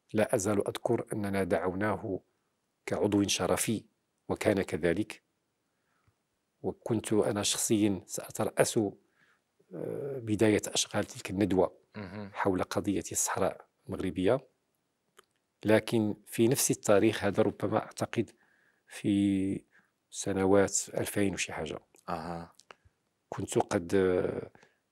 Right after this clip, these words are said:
Speaker 1: شاركت في لجنة، كنت رأ-، رأس لجنة، آه، آه، انتقاء رؤساء الجامعات.
Speaker 2: أيه.
Speaker 1: وكانت تلك أول مبادرة في المغرب لتقوم لجنة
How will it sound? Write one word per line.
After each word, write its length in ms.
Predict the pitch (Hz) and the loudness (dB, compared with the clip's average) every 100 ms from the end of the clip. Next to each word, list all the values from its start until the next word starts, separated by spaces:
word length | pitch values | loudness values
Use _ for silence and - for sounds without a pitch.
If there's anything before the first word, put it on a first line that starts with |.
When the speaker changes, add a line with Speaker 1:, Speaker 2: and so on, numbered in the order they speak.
| _ - | _ -8
Speaker 1:
شاركت 500 | - 101 90 - 95 | -2 -2 -2 -4 -6
في 300 | - 98 90 | -2 0 0
لجنة، 360 | 95 101 101 - | 0 2 2 0
كنت 200 | - - | -4 -12
رأ-، 240 | - - - - | -12 -12 -12 -8
رأس 340 | - 143 - | 2 2 2
لجنة، 300 | 104 82 101 - - | 0 0 -2 -2 -2
آه، 240 | 87 82 - _ _ _ _ _ - | -2 -6 -10 _ _ _ _ _ -18
آه، 380 | 101 - - - _ _ 113 | -14 -12 -12 -12 _ _ -8
انتقاء 500 | - - - 117 - | -4 2 4 2 0
رؤساء 400 | - 120 - 127 | -2 -2 -2 -4
الجامعات. 560 | 104 98 85 80 - - | -4 -4 -6 -8 -8 -8
Speaker 2:
أيه. 560 | 85 76 76 78 82 95 - - _ | -10 -12 -12 -10 -12 -14 -18 -20 _
Speaker 1:
وكانت 400 | 98 - 113 113 | -6 4 4 4
تلك 200 | - - | -2 -2
أول 380 | - 160 143 135 | 4 6 6 4
مبادرة 560 | 123 107 113 117 104 117 | 4 6 4 4 2 0
في 100 | 110 | 0
المغرب 340 | 98 104 120 - _ _ | 0 2 0 -2 _ _
لتقوم 460 | - 107 - 117 107 | -8 -6 2 2 2
لجنة 260 | 90 101 | 0 -2